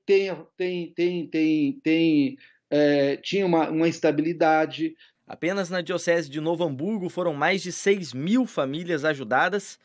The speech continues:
Speaker 2: e cerca de setenta e seis toneladas de alimentos doados. No Rio Grande do Sul, a expectativa é de que o trabalho já tenha ajudado mais de quarenta mil famílias. Números que impressionam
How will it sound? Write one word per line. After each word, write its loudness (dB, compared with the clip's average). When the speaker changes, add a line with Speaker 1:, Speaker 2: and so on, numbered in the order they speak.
Speaker 2:
e -10
cerca -4
de -10
setenta -2
e -2
seis -2
toneladas 2
de -4
alimentos -6
doados. 0
No -6
Rio 0
Grande -2
do -8
Sul, 0
a 8
expectativa -2
é 2
de -8
que -8
o -4
trabalho 2
já -2
tenha -6
ajudado 0
mais -2
de -10
quarenta 0
mil -2
famílias. -8
Números -4
que -8
impressionam 0